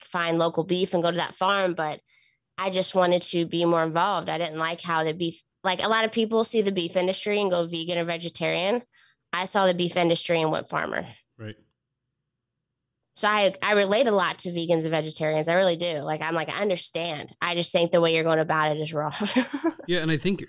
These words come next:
Speaker 2: even on the, you know, you and your husband hunt as well. And for me, you know, I live in a townhome in Garden Grove, and so it's
Speaker 1: Mm-hmm.
Speaker 2: not like I can have a big farm 'cause, I mean, but on my twenty-by-ten deck, I'm growing ridiculous amounts of,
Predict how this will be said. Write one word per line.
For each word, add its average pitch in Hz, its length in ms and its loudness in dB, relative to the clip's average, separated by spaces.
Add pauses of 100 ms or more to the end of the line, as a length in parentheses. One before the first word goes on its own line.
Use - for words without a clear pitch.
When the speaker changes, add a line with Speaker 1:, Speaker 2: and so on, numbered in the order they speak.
Speaker 2:
even 151 240 2
on 131 460 -2 (200)
the, 110 560 -6
you 127 100 -8
know, 110 160 -4
you 123 120 -4
and 127 60 -4
your 113 100 -2
husband 110 280 -4
hunt 123 220 -4
as 98 120 -8
well. 123 340 -6 (480)
And 120 380 0
for - 220 -4
me, 127 600 2
you 117 100 -6
know, 117 100 -4
I 120 60 0
live 117 140 0
in 110 40 -2
a 101 60 -2
townhome 107 460 -2
in 95 120 -6
Garden 101 240 -6
Grove, 95 320 -6
and 90 200 -10 (320)
so 110 200 0
it's 214 200 2
Speaker 1:
Mm-hmm. 120 40 -2
Speaker 2:
not 117 180 -4
like 104 200 -8
I 104 100 -8
can 95 200 -10
have 101 160 -6
a 95 40 -8
big 92 160 -10
farm 123 320 -4
'cause, 104 240 -10 (440)
I 139 100 2
mean, 127 100 0
but 135 120 2
on 131 180 4
my 117 240 0 (580)
twenty-by-ten 113 680 -2
deck, 139 340 -4 (140)
I'm 107 180 -6
growing 110 480 -4
ridiculous 104 460 -8
amounts 104 320 -6
of, 98 220 -10